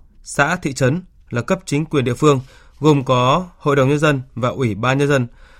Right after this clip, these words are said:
Ở cấp phường thuộc quận, thị xã tại thành phố Hà Nội là Ủy ban Nhân dân phường.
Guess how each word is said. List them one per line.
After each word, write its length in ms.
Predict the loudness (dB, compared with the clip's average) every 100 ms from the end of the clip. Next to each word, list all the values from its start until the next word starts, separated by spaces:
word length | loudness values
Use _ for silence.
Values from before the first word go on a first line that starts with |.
| -20 -20
Ở 280 | -4 2 2 0 _
cấp 140 | -6 -6
phường 400 | -4 0 0 0 -8 -12
thuộc 180 | -12 -2
quận, 200 | -2 -2 -6 -18
thị 120 | -14
xã 260 | -10 -8 -8
tại 100 | -8
thành 120 | -10 -10
phố 140 | -8
Hà 100 | -6
Nội 280 | -4 -6 -12 _ -18
là 120 | -12
Ủy 200 | -8 -6
ban 140 | -4 -2
Nhân 100 | -2
dân 100 | -2
phường. 260 | -2 -4